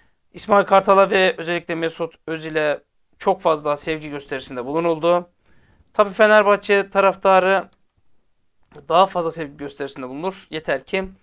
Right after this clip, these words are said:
bir şeyler düzelsin. İki bin on iki bin on birde de Fenerbahçe'nin fitili ateşlediği yer Antalya'ydı. Hep siz mi bahsedeceksiniz? Aynı iki bin on, iki bin on bir diye. Bu kez de ben bahsedeyim, ne olacak?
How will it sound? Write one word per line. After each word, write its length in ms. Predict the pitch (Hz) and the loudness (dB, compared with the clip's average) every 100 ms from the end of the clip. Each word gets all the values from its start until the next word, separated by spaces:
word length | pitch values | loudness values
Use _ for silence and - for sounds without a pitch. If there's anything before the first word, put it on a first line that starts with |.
| _ _ _ _ _ - | _ _ _ _ _ -18
bir 60 | |
şeyler 400 | - 143 139 156 | -10 -6 -4 -4
düzelsin. 400 | 151 156 147 - | -4 -8 -8 -10
İki 200 | 180 226 | -12 -8
bin 60 | 220 | -4
on 100 | 226 | -4
iki 200 | 214 226 | -4 -4
bin 60 | |
on 160 | 220 220 | -2 -2
birde 200 | 208 196 | -2 -4
de 80 | 190 | -2
Fenerbahçe'nin 760 | 196 202 185 180 185 185 185 - _ _ _ _ _ _ _ _ | -2 -2 0 -2 -2 -4 -6 -12 _ _ _ _ _ _ _ _
fitili 360 | _ 190 220 233 | _ -8 -2 6
ateşlediği 640 | 233 226 202 190 175 170 | 6 6 -4 -4 -2 -2
yer 320 | 156 147 - _ _ _ _ _ | -2 -4 -6 _ _ _ _ _
Antalya'ydı. 680 | 170 190 202 202 190 165 180 | 2 2 2 2 2 0 -2
Hep 180 | 185 185 | -4 -6
siz 160 | 247 | -8
mi 140 | 226 190 | -6 0
bahsedeceksiniz? 920 | 185 - 160 147 147 - 147 - - _ _ _ _ _ _ _ _ _ - | 0 0 -8 -8 -12 -12 -16 -16 -20 _ _ _ _ _ _ _ _ _ -2
Aynı 220 | 165 165 | 0 0
iki 200 | 165 160 | -8 -10
bin 60 | |
on, 80 | 160 | -10
iki 200 | 151 156 | -10 -10
bin 60 | 156 | -10
on 160 | 147 | -8
bir 120 | 143 139 | -8 -6
diye. 220 | 180 202 - - _ _ | -6 -6 -14 -20 _ _
Bu 160 | 185 269 | -2 0
kez 220 | 240 208 | 2 0
de 80 | 220 | 2
ben 180 | 240 220 | 0 2
bahsedeyim, 440 | 170 170 160 175 | 0 0 -8 -4
ne 60 | 196 | -2
olacak? 400 | 170 147 139 | -2 -4 -10